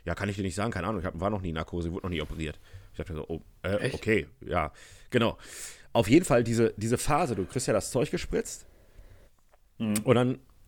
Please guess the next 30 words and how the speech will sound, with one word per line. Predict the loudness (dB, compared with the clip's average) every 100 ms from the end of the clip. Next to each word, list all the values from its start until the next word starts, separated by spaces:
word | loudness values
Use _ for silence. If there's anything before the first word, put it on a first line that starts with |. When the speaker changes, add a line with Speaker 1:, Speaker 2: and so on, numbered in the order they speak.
| -20
Speaker 1:
fängt | 0 4 4
ja | 4
alles | 2
an | 0
zu | -2
kribbeln | 0 4 6 6
und | 6
dann | 4
bist | 4 6
du | 6
wie | 6
in | 4
so | 6
einer | 6 4
Trance-Phase, | 4 4 4 2 2 2 0 0 0
wo | 2
du |
denkst | 6 4 6
so, | 10 12
„Oh, | 12 12 12
alles | 12 12 12 12
Speaker 2:
Ja, | 10
ja. |
Speaker 1:
ist | 8 6
geil“, | 8 10 10 8
so | 2 0
wie | 2
auf | 2 2
Drogen. | 4 8 10
Speaker 2:
Ja. | 8 4